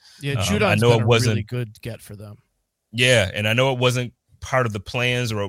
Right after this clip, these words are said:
Speaker 2: didn't, maybe it wasn't a fit. I don't know. I don't know why the Bills were looking at rumored to be looking at J J Watt, but not Judon. I don't know why the Buffalo Bills were rumored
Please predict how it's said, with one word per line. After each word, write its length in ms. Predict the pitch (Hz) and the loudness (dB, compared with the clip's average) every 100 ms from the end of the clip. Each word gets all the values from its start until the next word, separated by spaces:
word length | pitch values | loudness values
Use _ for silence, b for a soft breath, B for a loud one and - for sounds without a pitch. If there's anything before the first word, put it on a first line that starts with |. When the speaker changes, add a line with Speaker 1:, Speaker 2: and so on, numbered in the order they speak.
| 104 | -6
Speaker 2:
didn't, 440 | 110 117 117 80 B B B | -8 -6 -8 -12 B B B
maybe 280 | 107 120 120 | 2 4 4
it 80 | 113 | 2
wasn't 260 | 117 104 | 0 0
a 40 | 92 | -6
fit. 460 | - 147 135 131 - | -6 -2 0 0 2
I 140 | 135 | 2
don't 260 | 143 110 101 | 2 0 0
know. 340 | 110 123 147 123 | 2 2 0 -2
I 100 | 113 | 0
don't 120 | 123 | 2
know 80 | 120 | 2
why 140 | 127 123 | 2 0
the 100 | 113 | 0
Bills 400 | 123 127 120 107 92 | -2 -2 -4 -8 -12
were 180 | - 107 | -8 -6
looking 360 | 104 120 - 113 | -4 -4 -4 -4
at 220 | 113 110 _ _ 117 _ 117 | -4 -4 _ _ -20 _ -8
rumored 420 | 110 135 131 123 - | -2 -2 -2 -6 -8
to 100 | - | -8
be 80 | 120 | -6
looking 220 | 117 117 | -4 -4
at 100 | 113 | -4
J 220 | 104 113 113 | -4 -4 -2
J 120 | 110 | -4
Watt, 320 | 104 107 98 | -2 -4 -4
but 140 | 101 | -6
not 220 | 87 104 - 101 | -4 -6 -6 -12
Judon. 580 | 92 113 117 113 113 110 - B B | -10 -4 -2 -2 -2 -4 -8 B B
I 120 | - 110 | -6 -4
don't 100 | 110 | -4
know 140 | 113 | -4
why 180 | 110 107 | -2 -2
the 80 | 104 | -2
Buffalo 380 | 98 - 110 | -6 -6 -8
Bills 320 | 101 113 113 101 | -6 -4 -4 -6
were 140 | 101 | -8
rumored 720 | 95 107 127 123 117 113 104 | -4 0 0 2 0 -2 -4